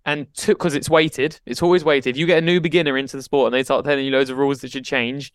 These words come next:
Their weight is maybe not the same as people who have played pro for two years or have played round it for ten years. It's weighted. And I think it's important that we, as a community, it's okay to throw sort of rules out there to benefit and support the game, but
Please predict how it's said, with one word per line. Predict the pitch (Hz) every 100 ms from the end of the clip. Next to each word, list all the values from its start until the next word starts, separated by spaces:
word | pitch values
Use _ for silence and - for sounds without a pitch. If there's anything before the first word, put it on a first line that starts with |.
| _ _ _
Their | 135 165
weight | 170 175 156
is | 139
maybe | 139 147 156
not | 147 -
the |
same | - 143 131
as | 123
people | 147 123 127
who | 131
have | 131 117
played | 131 127
pro | - 160 143
for |
two | - 127
years | 123 123
or | 120
have | 117 -
played | 131 131
round | 123 123 123
it | -
for |
ten | - 123
years. | 110 101 110
It's | 117 147
weighted. | 147 127 - -
And | 139 135 131 135 -
I | 131
think | 131 151
it's | 139
important | 139 127 175 160 131
that | 110
we, | 135 139 131 - 139
as | 135
a | 127
community, | - 175 175 135
it's | 120
okay | 143 - 165 175
to | 135
throw | - 151 131
sort | - 127
of |
rules | 127 156 151
out | 135
there | 131 127
to | -
benefit | - 135 123 135
and | 113 -
support | - - - 147 120
the |
game, | 131 143 120 120 117
but | 165 135 139